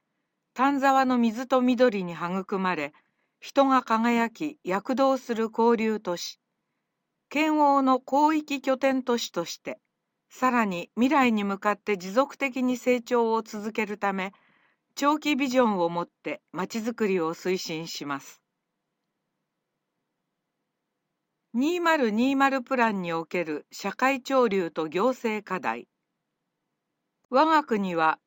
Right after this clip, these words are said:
地方分権の推進、人口減少社会の到来や少子化、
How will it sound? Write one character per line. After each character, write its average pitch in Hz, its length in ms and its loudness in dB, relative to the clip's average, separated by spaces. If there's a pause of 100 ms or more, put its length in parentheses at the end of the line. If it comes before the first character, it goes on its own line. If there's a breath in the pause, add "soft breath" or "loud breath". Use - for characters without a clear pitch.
地 233 160 -2
方 302 260 2
分 277 240 0
権 202 240 -4
の 165 160 -6
推 180 240 -4
進、 160 400 -10 (560)
人 269 300 -2
口 285 240 2
減 269 240 0
少 277 240 0
社 262 160 -4
会 208 240 0
の 175 140 -6
到 196 280 -2
来 185 300 -2
や 175 180 -2 (180 soft breath)
少 254 300 0
子 - 160 -6
化、 208 260 0